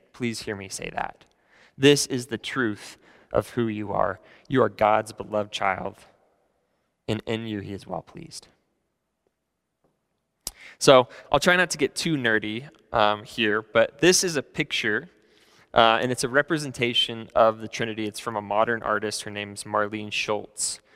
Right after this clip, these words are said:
Um, and, and I think this picture really, it, it shows kind of what we're talking about today, and, and it shows the nature of who God is, but also the nature of who's,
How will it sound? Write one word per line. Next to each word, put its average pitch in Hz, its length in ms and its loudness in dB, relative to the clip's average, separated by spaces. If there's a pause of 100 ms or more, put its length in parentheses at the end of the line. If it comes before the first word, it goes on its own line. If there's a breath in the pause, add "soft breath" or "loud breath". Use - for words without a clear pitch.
(400 soft breath)
Um, 104 460 2 (580 soft breath)
and, 143 140 4
and 156 120 4
I 156 60 2
think 233 340 -2
this 127 300 2
picture 156 480 -4
really, 123 560 -2 (1300 soft breath)
it, 147 180 8
it 143 160 2
shows 196 520 2
kind 165 220 0
of 120 180 -4
what 139 220 4
we're 131 140 0
talking 117 340 0
about 101 220 -2
today, 107 460 -2 (280 loud breath)
and, 123 280 -2 (120)
and 135 140 -4
it - 120 -6
shows 160 720 -2
the 123 100 -4
nature 120 480 -2
of 110 380 -6 (400)
who 135 180 -2
God 110 320 4
is, 226 340 -8 (920)
but 139 120 6
also 156 240 4
the 160 100 0
nature 127 380 -4
of 104 100 -6
who's, 117 300 -6